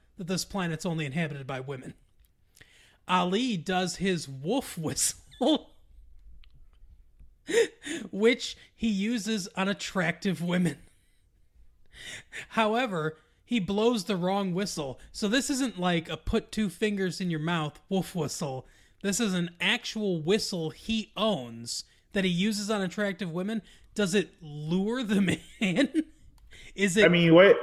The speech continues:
Speaker 2: why is it called a wolf whistle? Wolves don't whis-, whistle, as far as I know.
Speaker 1: Yeah.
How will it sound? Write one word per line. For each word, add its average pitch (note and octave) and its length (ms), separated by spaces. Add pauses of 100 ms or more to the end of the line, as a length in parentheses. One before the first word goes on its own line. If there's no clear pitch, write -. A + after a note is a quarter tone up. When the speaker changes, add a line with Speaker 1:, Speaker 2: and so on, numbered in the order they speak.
(280)
Speaker 2:
why D#3+ 160
is F#3 100
it - 60
called E3 160
a A#2+ 40
wolf A#2 340
whistle? G2 300
Wolves D3 320
don't A#2+ 220
whis-, - 220
whistle, A#2+ 380
as F#2 80
far G2+ 200
as F#2+ 100
I A2 60
know. A2+ 260 (140)
Speaker 1:
Yeah. E3+ 240